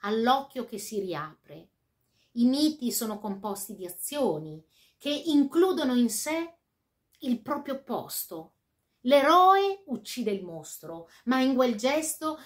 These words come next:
si percepisce che è anche vero l'opposto. Il mostro uccide l'eroe. L'eroe rapisce la principessa, ma in quel gesto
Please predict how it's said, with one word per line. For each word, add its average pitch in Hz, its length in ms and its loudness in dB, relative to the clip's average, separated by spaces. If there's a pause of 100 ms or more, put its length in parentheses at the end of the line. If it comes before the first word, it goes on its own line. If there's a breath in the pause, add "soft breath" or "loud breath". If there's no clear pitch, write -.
si 240 200 -6
percepisce 269 800 -4
che 254 120 -8
è 247 40 -4
anche 311 400 -2
vero 294 240 -6
l'opposto. - 800 -8 (380)
Il 196 180 -10
mostro 240 640 -8 (320)
uccide 196 420 -18
l'eroe. 175 540 -16 (1160)
L'eroe 349 800 4
rapisce 311 500 -4
la 294 100 -4
principessa, 262 800 -8
ma 190 100 -4
in 214 120 -2
quel 208 160 0
gesto 220 600 -6